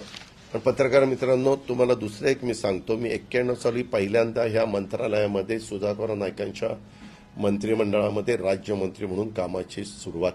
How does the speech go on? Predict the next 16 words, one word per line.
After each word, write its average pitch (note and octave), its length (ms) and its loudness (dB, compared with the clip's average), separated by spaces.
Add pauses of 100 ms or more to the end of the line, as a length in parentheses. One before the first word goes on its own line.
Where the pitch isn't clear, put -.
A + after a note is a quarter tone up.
(120)
केली. A#2 240 -8 (640)
आणि G2+ 140 0
त्याच्यानंतर A2 680 2 (100)
अनेक A#2+ 360 0
पदांवर G#2+ 540 4 (200)
मला G2+ 220 0
कामाची G2 480 -2
संधी F2+ 380 -6
मिळाली, F2+ 360 -2 (100)
अनेक A2+ 300 -2
मुख्यमंत्र्यांच्या G#2 960 -2
बरोबर G2+ 340 2 (640)
मला G#2 180 4
काम G2 320 2
करता F#2 440 2
आलं F2 240 -2